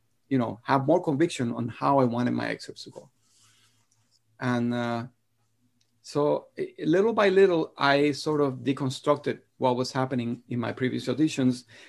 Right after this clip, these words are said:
I decided to reassemble everything with a different character.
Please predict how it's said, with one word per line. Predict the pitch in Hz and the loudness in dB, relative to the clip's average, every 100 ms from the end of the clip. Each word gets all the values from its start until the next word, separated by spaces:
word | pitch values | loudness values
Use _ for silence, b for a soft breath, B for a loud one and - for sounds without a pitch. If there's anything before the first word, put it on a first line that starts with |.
| B - | B -4
I | 120 | -2
decided | 127 123 131 131 127 | -2 2 4 4 4
to | 131 | 0
reassemble | 120 131 127 131 135 139 131 | 2 4 4 2 0 2 2
everything | 120 117 127 117 120 _ _ _ _ _ | 0 -2 -4 -4 -6 _ _ _ _ _
with | 117 117 | -6 -4
a | |
different | 107 120 127 123 | -4 -6 -6 0
character. | 123 113 - - 113 | 0 0 -4 -10 -12